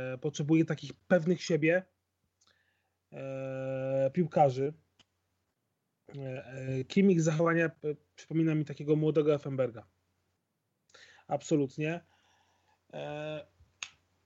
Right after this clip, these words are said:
i wiesz, e, za, za charakterem idą przede wszystkim umiejętności. To jest podstawa.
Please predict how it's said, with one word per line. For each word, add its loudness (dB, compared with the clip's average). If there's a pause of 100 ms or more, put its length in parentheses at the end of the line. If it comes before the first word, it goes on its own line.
(760)
i -2
wiesz, 4
e, 2
za, 6
za 2
charakterem 2
idą -2
przede -10
wszystkim -10
umiejętności. 0 (440)
To 0
jest 0
podstawa. -2